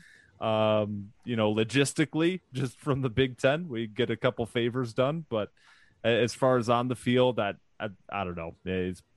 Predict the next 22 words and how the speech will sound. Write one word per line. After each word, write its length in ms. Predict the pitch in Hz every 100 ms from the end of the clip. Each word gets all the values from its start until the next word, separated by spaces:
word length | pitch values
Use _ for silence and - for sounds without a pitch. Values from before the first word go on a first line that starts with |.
| _
probably 560 | - 107 101 104 95 95
not 260 | 98 98
gonna 160 | - 95
be 200 | 95 98
a 40 |
huge 300 | 92 104 98
impact 420 | 110 104 107 104 -
guy, 300 | 107 117 120
but 320 | 107 104 104 _ _ _ _ _
maybe 340 | 117 147 165 190
this 240 | 175 -
can 160 | 170 147
grant 380 | 139 147 131
us 320 | 127 120 - 117
a, 240 | 104 92
a 60 | 110
couple 340 | - 107 110
of 80 | 101
favors 420 | - 101 90 90
from 200 | - 92
the 60 | 90
conference 760 | - 85 85 85 85 - -